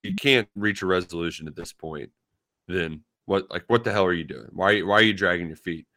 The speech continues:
U K? So, um, but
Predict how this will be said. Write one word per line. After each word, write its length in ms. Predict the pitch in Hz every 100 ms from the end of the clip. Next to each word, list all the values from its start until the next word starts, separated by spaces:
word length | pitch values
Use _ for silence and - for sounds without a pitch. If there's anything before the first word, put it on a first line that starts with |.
| _ _
U 160 | - 82
K? 300 | - - 90
So, 380 | - 101 90 - _ _ _
um, 460 | 98 98 95 87 80 _ _ _ _ _ _ _ _ 123 113
but 420 | 170 170 135 110